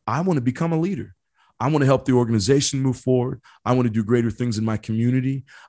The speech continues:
I, you know, um, I wanna impact the world around me," whatever it is.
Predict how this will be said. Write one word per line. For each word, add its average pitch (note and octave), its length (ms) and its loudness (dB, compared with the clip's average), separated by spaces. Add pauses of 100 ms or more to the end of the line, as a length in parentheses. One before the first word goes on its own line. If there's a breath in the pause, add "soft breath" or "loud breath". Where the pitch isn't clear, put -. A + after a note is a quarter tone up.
I, A2+ 140 0
you B2 180 -2
know, G2+ 300 -2 (260 soft breath)
um, - 460 -14 (220)
I A2+ 100 0
wanna A#2+ 180 2
impact B2 420 2
the A#2+ 60 -2
world A2+ 240 0
around A#2+ 300 0
me," D3 100 6
whatever D#3 360 4
it D#3+ 60 2
is. C3 440 -2